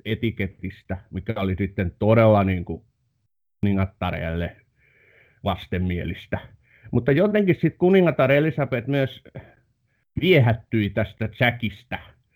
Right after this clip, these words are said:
Ja tässä sarjassahan on se, eh, nousee myöskin esille, että hän oli hirvittävän kateellinen Jackille. Että hän oli kateellinen siitä Jackin kansansuosiosta,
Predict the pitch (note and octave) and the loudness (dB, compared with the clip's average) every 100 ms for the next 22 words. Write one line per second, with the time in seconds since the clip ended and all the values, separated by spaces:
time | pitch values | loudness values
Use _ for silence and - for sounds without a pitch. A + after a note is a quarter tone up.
0 | _ _ - - C3 - F3 F#3+ D3+ C3+ | _ _ -12 -6 -6 0 0 0 -2 -2
1 | B2+ B2 A2+ D3 C#3 - _ _ _ _ | -2 -2 -2 -2 -2 -4 _ _ _ _
2 | _ _ _ _ _ _ _ _ _ - | _ _ _ _ _ _ _ _ _ -12
3 | - A2 G2+ - B2+ C3 A2+ A#2 B2 C3 | -6 -6 -6 -8 -2 0 0 0 2 0
4 | C3+ A#2 B2 B2 C3 A2+ G#2 E2+ A#2+ A#2 | -2 -6 -4 -4 0 0 0 -4 -2 -2
5 | A#2+ A#2+ A#2 A#2+ G#2 G2 G2 F#2 - A#2 | 0 0 2 2 0 -2 -4 -4 -2 -2
6 | A#2 E2+ C#2 G#1+ G#1+ - - - A2+ D#3 | -2 -8 -8 -14 -16 -14 -12 -6 -4 -2
7 | - _ _ _ _ _ _ _ _ _ | -4 _ _ _ _ _ _ _ _ _
8 | _ _ _ - G#2+ A2 A#2 - - B2 | _ _ _ -10 -6 0 0 0 -6 -2
9 | D#3 D3 F#3+ G#3 F#3+ C#3+ B2 A2+ C#3+ C#3 | -2 -2 -2 0 2 2 2 0 -2 -2
10 | C3 A#2+ A#2+ - C#3+ C3+ C3+ A2 - _ | 0 -4 -4 -4 -2 0 -2 -2 -6 _
11 | _ _ _ - B2+ B2 A2+ G#2 A#2 A2+ | _ _ _ -2 0 2 0 -2 -2 -2
12 | G2+ G#2 G2 G2 - | -2 -4 -6 -8 -10